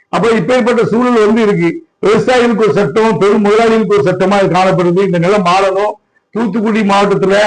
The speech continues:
பெரும் வெள்ளத்துக்கு காரணமே இந்த காற்றாலை நிறுவனம் தான். அதுவும் உம்மடிக்கோட்டை பகுதியில பாத்தீங்கன்னா பெரிய ஓடையை உடைச்சி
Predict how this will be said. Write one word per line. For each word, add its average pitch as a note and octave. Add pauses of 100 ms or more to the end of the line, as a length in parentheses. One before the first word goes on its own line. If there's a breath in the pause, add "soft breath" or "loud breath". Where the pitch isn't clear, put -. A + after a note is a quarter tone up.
(420)
பெரும் A3
வெள்ளத்துக்கு G#3+
காரணமே G#3
இந்த G3+
காற்றாலை F#3
நிறுவனம் E3+
தான். D3+ (420)
அதுவும் G3
உம்மடிக்கோட்டை G#3+
பகுதியில G3
பாத்தீங்கன்னா G3+
பெரிய G#3
ஓடையை G3+
உடைச்சி F3+